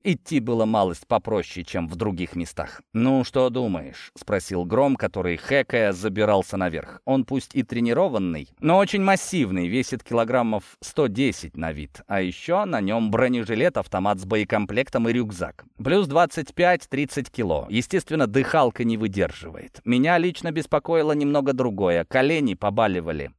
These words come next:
Даже несмотря на то, что я полегче, хотя я гораздо меньше, взвесился в медкабинете, восемьдесят вешу, а вроде здоровый мужик. «Ты о чём?» —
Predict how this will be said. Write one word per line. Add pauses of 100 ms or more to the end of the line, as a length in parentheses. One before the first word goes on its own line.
(160)
Даже
несмотря
на
то,
что
я
полегче,
хотя
я
гораздо
меньше,
взвесился
в
медкабинете,
восемьдесят
вешу, (100)
а
вроде
здоровый
мужик. (200)
«Ты
о
чём?» —